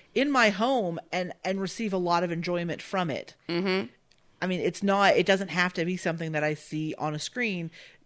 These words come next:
Speaker 1: even Gone with the Wind, which is a spectacle movie in a lot of ways.
Speaker 2: Mm-hmm.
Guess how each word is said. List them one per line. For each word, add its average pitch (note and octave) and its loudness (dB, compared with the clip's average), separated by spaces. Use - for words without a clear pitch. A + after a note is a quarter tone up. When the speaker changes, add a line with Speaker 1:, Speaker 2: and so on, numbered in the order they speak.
Speaker 1:
even C#4+ -2
Gone C#4+ 0
with C#4 0
the C4+ -4
Wind, A#3+ 0
which E3 -6
is F3 -2
a F3 2
spectacle G3 0
movie G#3+ 2
in D3+ -2
a D3+ -2
lot D3+ 2
of D3+ -6
ways. D#3 2
Speaker 2:
Mm-hmm. G3+ 4